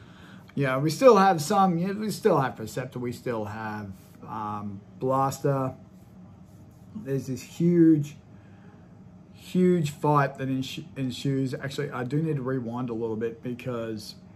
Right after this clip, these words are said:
the plan is from the Decepticons is like, okay, we slip past the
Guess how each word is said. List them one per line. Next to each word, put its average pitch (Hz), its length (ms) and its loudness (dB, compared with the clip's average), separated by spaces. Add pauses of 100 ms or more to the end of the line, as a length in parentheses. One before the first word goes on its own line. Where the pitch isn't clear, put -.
(100)
the 139 100 -4
plan 147 340 2
is 123 260 -2
from 123 240 -4
the 117 60 -6
Decepticons 113 960 -8
is 113 280 -8
like, 117 200 -10
okay, 127 280 -8
we 120 160 -6
slip 143 340 -8
past 131 420 -4
the 113 160 -10